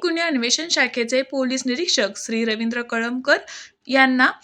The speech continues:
मार्गदर्शन करून सूचना दिल्या होत्या. माननीय वरिष्ठांकडून प्राप्त झालेल्या सूचनेप्रमाणे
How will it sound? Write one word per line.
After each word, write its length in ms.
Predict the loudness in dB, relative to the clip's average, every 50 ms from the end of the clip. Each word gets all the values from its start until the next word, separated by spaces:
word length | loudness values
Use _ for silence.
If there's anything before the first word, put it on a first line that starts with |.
| -20 -18 _ 2
मार्गदर्शन 760 | 6 6 6 6 4 0 -2 -2 -2 -2 -2 -2 -4 -4 -2
करून 340 | 0 2 2 2 2 0
सूचना 360 | 0 -2 -2 -2 0 2 2 2
दिल्या 280 | 2 0 0 2 2
होत्या. 360 | 0 0 -4 -4 -4 -6 -6 -6 -8 _ -20 -20 -20 -20 -14 _ 0
माननीय 420 | 2 2 2 2 -2 -6 -6 -6
वरिष्ठांकडून 880 | -6 -4 -6 -6 -6 -6 -6 -4 -4 -4 -4 -2 -2 -2 -2 -2 0
प्राप्त 360 | 2 4 4 4 4 2 0
झालेल्या 460 | 2 4 4 2 4 2 2 2 2 0
सूचनेप्रमाणे 760 | -2 -4 -2 0 0 0 0 0 0 2 2 2 2 2